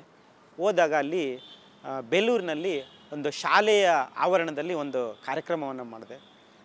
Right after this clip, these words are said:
ಆ ಕಾರ್ಯಕ್ರಮ ಶಾಲೆಯ ಮುಖ್ಯ ಶಿಕ್ಷಕರಿಗೆ ಮತ್ತು ಪಂಚಾಯತಿ ಅಧ್ಯಕ್ಷರಿಗೆ ತುಂಬ ಇಷ್ಟ ಆಯಿತು. ಚಾಮರಾಜನಗರದ ಉಸ್ತುವಾರಿ ಸಚಿವರಾಗಿದ್ದರು ಆವತ್ತಿನ ದಿನ. ಎಚ್ ಎಸ್ ಮಾದೇವ್ ಪ್ರಸಾದ್ ಅವರು ಹೃದಯಾಘಾತದಿಂದ, ಆ,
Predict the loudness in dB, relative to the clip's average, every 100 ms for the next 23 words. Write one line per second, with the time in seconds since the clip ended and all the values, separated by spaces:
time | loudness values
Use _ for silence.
0 | _ -8 -6 -2 0 0 0 -6 -6 -10
1 | -14 _ _ _ -12 0 6 6 6 4
2 | 2 -2 -4 -4 -4 -8 -8 -6 -6 -6
3 | -8 -8 -8 -8 -8 -4 -2 -2 -4 -4
4 | -6 -8 -8 -8 -6 -2 -2 -4 -8 -8
5 | -10 -18 -20 _ _ _ _ _ _ _
6 | -20 -20 -20 -20 -20 -20 -20 -20 _ -4
7 | 0 4 4 2 -4 -2 -4 -4 -2 0
8 | 0 -4 -8 -4 -4 -4 -2 -2 -4 -6
9 | -12 -12 -14 -16 -20 -20 -20 -20 -20 -10
10 | -4 -4 -4 -2 0 0 0 -2 -2 -2
11 | -2 0 -2 -2 -4 -2 -2 -2 -8 -12
12 | -10 -6 -6 -8 -14 _ _ _ -20 -20
13 | -18